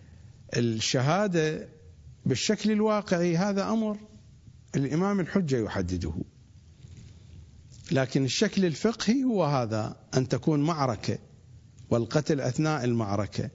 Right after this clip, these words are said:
والروح تفارق الجسد أثناء المعركة، وعنوان المعركة في سبيل الله. إذا حصلت مثل هذه الحالة،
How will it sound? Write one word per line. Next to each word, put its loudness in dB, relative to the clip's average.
والروح 0
تفارق 0
الجسد 0
أثناء -2
المعركة، 0
وعنوان 2
المعركة 2
في -2
سبيل 0
الله. 0
إذا 0
حصلت 0
مثل 2
هذه 2
الحالة، 0